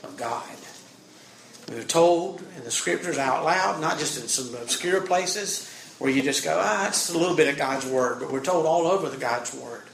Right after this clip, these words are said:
that this is to be expected in the Christian life. We read two passages a while ago that speak to just that in regard to what we just prayed over.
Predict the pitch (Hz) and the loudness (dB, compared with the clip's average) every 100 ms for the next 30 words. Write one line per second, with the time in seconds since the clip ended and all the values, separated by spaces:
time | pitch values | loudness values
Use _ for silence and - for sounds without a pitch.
0 | - - - - - - - - - - | -20 -20 -20 -20 -20 -20 -20 -20 -20 -20
1 | - - - - 147 202 165 190 185 - | -20 -20 -12 -4 0 2 6 6 6 2
2 | - - - - - - 139 147 135 139 | 0 -6 -16 -20 -12 -4 -2 0 2 2
3 | 135 - 160 151 - 113 - - - - | 2 4 2 2 -4 -12 -14 -20 -20 -20
4 | - - - - 131 131 156 160 147 135 | -20 -20 -12 -6 -2 2 4 4 0 -2
5 | 120 135 127 156 170 196 190 180 196 139 | 0 2 6 6 4 -2 2 2 2 0
6 | 123 127 127 139 156 151 120 113 - 123 | -4 -2 2 2 4 2 2 -2 -6 -4
7 | - 147 135 135 131 131 - 135 123 113 | 0 0 -2 -6 -4 -4 0 0 0 -4
8 | - - 143 127 131 131 123 120 - - | -12 -12 -10 -4 2 4 2 -4 -12 -20
9 | - - - - - - - 131 131 139 | -20 -16 -14 -14 -8 -4 0 2 2 0
10 | - 165 135 113 110 | 2 2 2 -4 -8